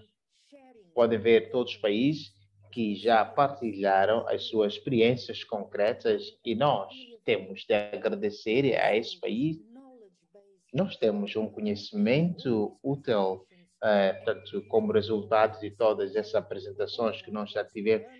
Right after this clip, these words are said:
e está, foi gravado e está disponível para todos que queiram seguir.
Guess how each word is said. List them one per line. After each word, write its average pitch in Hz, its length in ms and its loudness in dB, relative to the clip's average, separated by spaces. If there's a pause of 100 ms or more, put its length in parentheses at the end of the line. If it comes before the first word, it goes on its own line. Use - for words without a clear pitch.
(140)
e 135 540 0 (320)
está, 104 500 2
foi 113 160 2
gravado 131 800 4
e 131 60 -12
está 107 340 2
disponível 131 720 2
para 107 160 -2
todos - 480 -2
que - 80 -20
queiram 110 320 2
seguir. 98 340 -8